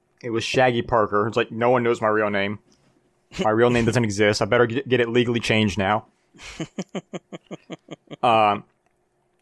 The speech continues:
and, you know, that's, that's about it. They, they, um, the night flying, I honestly didn't stick around.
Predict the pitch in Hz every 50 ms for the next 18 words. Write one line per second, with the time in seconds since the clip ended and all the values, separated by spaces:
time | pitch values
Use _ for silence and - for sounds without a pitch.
0 | - _ _ _ _ - - 120 127 - 175 170 165 165 160 151 175 175 175 -
1 | - - - - 151 165 - - 233 180 202 190 190 185 190 185 143 120 - -
2 | 139 135 143 143 147 - 139 143 139 143 139 135 131 127 127 127 123 120 120 120
3 | - _ _ _ _ _ _ _ _ _ _ _ _ _ _ _ _ _ - 131
4 | 120 127 147 143 143 143 139 135 139 143 170 - - - - 170 170 175 175 180
5 | 180 170 131 135 135 - - _ - 131 135 143 151 151 - - 151 143 123 139
6 | 139 143 131 - - - 135 - 135 123 123 123 117 104 95 92